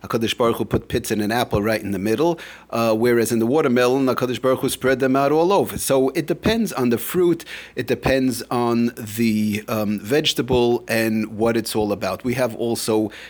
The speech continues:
in a tomato, for example, pits, which is a type of pit that in general we'll talk about soon, is never taken out. Nobody opens up a tomato and starts pulling out pits. Those are just plain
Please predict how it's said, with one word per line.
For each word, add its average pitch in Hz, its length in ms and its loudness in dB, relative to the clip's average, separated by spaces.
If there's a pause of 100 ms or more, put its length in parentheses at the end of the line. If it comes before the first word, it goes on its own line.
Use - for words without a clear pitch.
(120)
in 110 300 0
a 107 160 -2
tomato, 120 560 0
for 123 220 0
example, 110 520 -2
pits, - 600 -6
which 104 260 -4
is 101 120 -10
a 107 80 -4
type 147 280 -2
of 104 160 -8
pit 127 260 -4
that 104 220 -2
in 107 120 -4
general 117 460 0
we'll 117 140 -4
talk 104 240 -2
about 101 240 -4
soon, 117 340 0
is 107 240 -6
never 110 300 0
taken 117 340 -2
out. 113 160 0
Nobody 107 340 0
opens 113 360 -4
up 113 160 -6
a - 40 -14
tomato 117 380 -2
and 101 100 -8
starts 101 220 -4
pulling 104 320 -4
out 117 200 -4
pits. - 260 -2
Those 113 220 -2
are 104 60 -4
just - 280 -8
plain 120 480 0